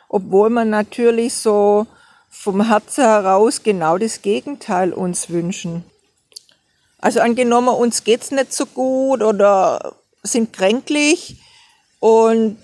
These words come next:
wir haben dann so Bilder von, also es wird immer schlimmer oder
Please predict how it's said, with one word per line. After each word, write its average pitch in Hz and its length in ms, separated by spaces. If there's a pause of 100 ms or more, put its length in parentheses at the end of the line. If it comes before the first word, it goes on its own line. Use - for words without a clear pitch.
(200)
wir 220 160
haben 233 200
dann 220 180
so 233 140
Bilder 262 440
von, 226 440 (260)
also 214 320
es - 160
wird 214 160
immer 226 240
schlimmer 285 960
oder 208 560